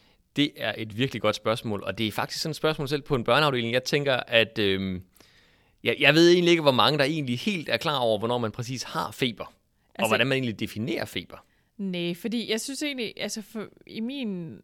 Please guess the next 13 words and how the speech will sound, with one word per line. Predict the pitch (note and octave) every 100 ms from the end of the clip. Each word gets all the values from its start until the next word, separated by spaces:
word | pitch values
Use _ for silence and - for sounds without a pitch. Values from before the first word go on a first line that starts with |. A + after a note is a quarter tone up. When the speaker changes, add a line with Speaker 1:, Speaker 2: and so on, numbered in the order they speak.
| _
Speaker 2:
egen | - G#3+ C4+
hverdag, | A3 G3+ G3 E3+ A#2 - -
øh, | C#3+ C3+ C3+ D#3+
som | - F3 F3+
læge, | F3 A3 - - _ _
jeg | G#3
hænger | G#3 D4
mig | G#3+ F3
faktisk | E3 F3 F#3 -
ikke | A#3+
så | - C4+
meget, | B3 A3+ A#3+ A#3+ G3 E3+
øh, | C#3+ A2+